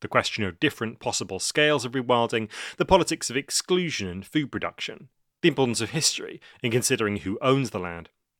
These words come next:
and the centrality of carbon credits to our current imaginary of how to engage with the climate crisis, as well as, of course, the inspirational story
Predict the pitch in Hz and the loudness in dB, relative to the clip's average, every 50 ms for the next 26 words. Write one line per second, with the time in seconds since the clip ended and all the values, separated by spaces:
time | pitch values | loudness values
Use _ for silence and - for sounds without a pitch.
0 | _ - 151 147 139 - 151 139 123 - - 139 120 120 - - 107 95 - - | _ -2 0 2 4 4 4 2 2 2 4 4 4 4 2 0 -2 -4 -4 -6
1 | - - 185 185 - 127 98 - 92 90 90 - - - - - - _ - - | -4 0 0 0 0 -2 -4 -2 -4 -4 -4 -6 -8 -10 -14 -16 -20 _ 0 4
2 | 151 147 131 - - 117 101 104 110 - 113 95 101 98 104 - - 98 92 95 | 4 4 4 2 0 0 0 0 -2 -6 -8 -4 -2 -2 -2 -2 -4 -10 -10 -12
3 | 101 - - - _ _ _ - - - - 95 90 - - 95 90 90 - 87 | -12 -16 -16 -18 _ _ _ -20 -12 -6 -6 -4 -4 -6 -6 -10 -10 -10 -8 -10
4 | 82 - - 87 80 - _ - - 123 123 117 104 104 - - 107 104 - - | -10 -10 -12 -16 -18 -18 _ -4 0 2 2 2 0 -4 -8 -12 -12 -10 -10 -10
5 | - - - - _ _ _ _ _ _ _ _ _ _ _ _ _ - 202 190 | -8 -8 -10 -10 _ _ _ _ _ _ _ _ _ _ _ _ _ 0 2 4
6 | 156 190 175 156 - - - - - - - 127 - - 117 107 - - _ _ | 6 8 8 8 6 4 -2 -10 -14 -10 -10 -6 -2 0 0 0 0 -4 _ _
7 | _ _ _ _ _ - - 120 113 104 - - - - 110 107 101 - - 98 | _ _ _ _ _ -6 -4 -2 -2 -2 -2 -4 -4 -4 -2 -2 -2 -2 -4 -6
8 | 92 85 - - - 95 85 82 80 82 - | -6 -6 -6 -6 -6 -6 -8 -8 -10 -14 -16